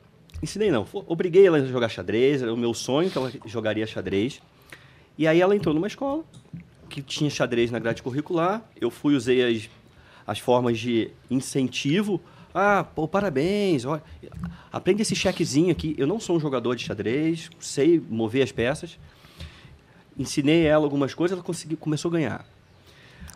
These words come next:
Aí chegou num momento aí, aí nós fomos depois pra um primeiro, ela foi se destacando, destacando, nós fomos pro primeiro mundial em Juiz de Fora, que aconteceu no Brasil. Cara, aquilo ali mudou a vida dela. Abriu horizonte, ela decidiu que, "Pô, isso é que eu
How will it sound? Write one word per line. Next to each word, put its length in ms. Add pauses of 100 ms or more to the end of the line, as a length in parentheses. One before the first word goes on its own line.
(100)
Aí 60
chegou 280
num 120
momento 600 (1120)
aí, 240
aí 300
nós 240
fomos 220
depois 260
pra 100
um 40
primeiro, 640
ela 140
foi 120
se 120
destacando, 600
destacando, 440
nós 100
fomos 180
pro 80
primeiro 300
mundial 640 (840)
em 680
Juiz 180
de 80
Fora, 300
que 80
aconteceu 320
no 60
Brasil. 340
Cara, 160
aquilo 160
ali 100
mudou 300
a 40
vida 220
dela. 260 (540)
Abriu 300
horizonte, 720
ela 100
decidiu 380
que, 80
"Pô, 220
isso 200
é 20
que 120
eu 100